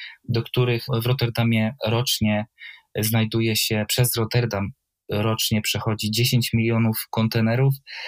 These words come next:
z czego kontrolowanych jest, y, z tego, co nam mówili celnicy, właśnie około dwa procent. Więc możemy sobie wyobrazić, że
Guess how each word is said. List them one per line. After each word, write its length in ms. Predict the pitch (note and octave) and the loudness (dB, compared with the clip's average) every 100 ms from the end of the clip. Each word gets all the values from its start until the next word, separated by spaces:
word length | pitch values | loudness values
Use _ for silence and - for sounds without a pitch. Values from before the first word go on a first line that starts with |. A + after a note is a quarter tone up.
| - | -10
z 120 | - - | -6 -2
czego 420 | A#2+ A#2+ A2+ G#2+ | 0 2 0 -2
kontrolowanych 920 | - A#2 - A#2 A2 A#2 A#2+ A2+ - | 0 0 2 0 2 0 2 0 0
jest, 380 | A2+ - - - | -2 -2 -6 -4
y, 180 | G#2 | -2
z 80 | G#2 | -2
tego, 220 | - A2 | -2 -2
co 160 | G#2+ A2 | 0 0
nam 140 | G#2+ | 2
mówili 360 | G#2+ G#2 G#2+ G2+ | 2 0 -2 -2
celnicy, 500 | - G#2+ A2 A2+ G#2+ | -2 0 0 0 -2
właśnie 380 | G#2+ G#2+ - G#2 | -4 -4 -2 -4
około 340 | - G#2+ G#2 G#2 | -2 -2 -2 -4
dwa 160 | - A2+ | -2 -2
procent. 460 | - A2 - C3 C3+ - - - - - | 0 0 -2 -6 -10 -14 -12 -10 -8 -4
Więc 140 | - | 0
możemy 280 | A#2 C3+ C#3 | 4 6 6
sobie 280 | C#3 C3 B2 | 6 2 2
wyobrazić, 720 | B2+ A#2+ B2 B2 C3 C3 - - | 2 2 2 2 2 0 -4 -2
że 420 | A2 G#2 G#2+ G#2+ | 0 2 2 2